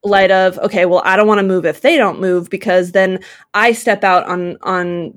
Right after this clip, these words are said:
the, the limb by myself. And if I win, then that risk looks really smart. But if I lose, then that risk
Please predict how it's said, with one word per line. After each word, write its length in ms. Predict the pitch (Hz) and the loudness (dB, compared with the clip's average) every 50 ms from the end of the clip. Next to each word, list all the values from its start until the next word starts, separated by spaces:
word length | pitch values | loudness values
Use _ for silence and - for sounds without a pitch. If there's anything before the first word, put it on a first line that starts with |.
| - - - | -14 -4 0
the, 260 | 190 190 180 170 175 | 2 4 4 2 2
the 100 | - 190 | 0 0
limb 260 | 180 185 185 196 180 | 0 0 0 0 0
by 100 | - - | 2 0
myself. 720 | 156 160 156 175 - - - 302 294 247 208 190 190 190 - - | 0 0 -4 -6 -6 -2 0 2 4 4 4 2 2 -2 -6 -8
And 460 | - 208 196 190 190 185 185 180 - - - - _ _ | -6 -4 -2 -2 -2 -2 -4 -6 -8 -12 -18 -20 _ _
if 340 | - 190 185 190 180 180 - - - | -4 -2 -2 -2 -2 -4 -6 -4 0
I 320 | 180 175 175 180 175 - - _ _ | 0 2 2 2 0 -2 -6 _ _
win, 600 | - - 190 190 202 320 415 403 262 220 214 214 208 | -18 -14 -8 -2 0 2 4 4 4 4 4 2 2
then 180 | 202 196 196 | 0 0 0
that 220 | 190 190 185 - 185 | 2 0 0 0 0
risk 280 | 196 220 220 220 - | 0 0 0 0 -2
looks 240 | 202 185 190 - - | -4 -4 -4 -4 -4
really 220 | 190 185 165 165 170 | -4 -4 -4 -4 -6
smart. 540 | - - - 339 370 320 254 226 - 190 | -8 -6 -2 0 0 2 2 0 0 0
But 100 | 208 185 | 0 -2
if 140 | 190 185 180 | 0 0 0
I 100 | 175 175 | -2 -2
lose, 600 | 185 190 226 311 339 294 262 233 214 208 202 196 | -2 -2 -2 0 0 2 4 4 4 2 0 0
then 420 | 185 196 190 185 185 185 185 190 - - - - - _ _ _ | 0 0 0 0 0 -2 -6 -8 -10 -14 -20 -20 -20 _ _ _
that 300 | 185 196 190 156 - 185 | -2 0 2 2 0 0
risk 400 | 185 190 185 185 - - - - | 0 2 2 2 0 -4 -14 -16